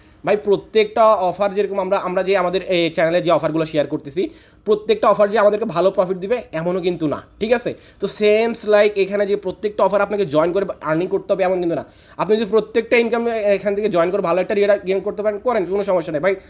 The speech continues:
আপনার টাকা আপনার কাছে, আপনার ইনকাম আপনিই নেবেন। But আমি একজন গাইডলাইন হিসেবে আপনাকে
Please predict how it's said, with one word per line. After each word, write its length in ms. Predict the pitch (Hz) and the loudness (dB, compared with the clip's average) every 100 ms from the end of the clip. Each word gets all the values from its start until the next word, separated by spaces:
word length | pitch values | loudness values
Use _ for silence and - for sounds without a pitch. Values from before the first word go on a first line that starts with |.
| - | -4
আপনার 380 | 160 165 196 196 | -4 0 0 0
টাকা 360 | 185 190 190 - | 0 0 -4 -6
আপনার 280 | 160 160 | -4 -4
কাছে, 300 | 143 127 117 - - - | -2 -4 -8 -14 -14 -10
আপনার 300 | 147 196 196 | -2 2 2
ইনকাম 320 | 196 220 240 | 2 -2 -4
আপনিই 320 | - 180 240 240 | -6 -4 -2 0
নেবেন। 260 | 180 135 - - | 0 -2 -4 -8
But 80 | 170 - | -8 -4
আমি 340 | 160 196 247 | -2 0 0
একজন 360 | 262 185 165 180 | -2 -6 -6 -4
গাইডলাইন 420 | 147 151 156 190 | 0 0 0 -4
হিসেবে 260 | 180 190 | -4 -2
আপনাকে 360 | 185 170 185 247 | -2 -2 -4 -4